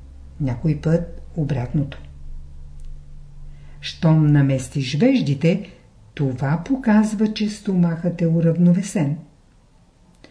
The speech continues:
Щом се изместят веждите, причината е долу, в стомаха. Причината е в симпатичната нервна система. Тогава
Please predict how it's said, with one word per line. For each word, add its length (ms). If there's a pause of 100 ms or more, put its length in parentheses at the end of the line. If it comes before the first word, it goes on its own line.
Щом 280
се 160
изместят 640
веждите, 600 (280)
причината 540
е 120
долу, 360 (680)
в 100
стомаха. 480 (1040)
Причината 680
е 140
в 80
симпатичната 1080
нервна 460
система. 540 (2500)
Тогава 720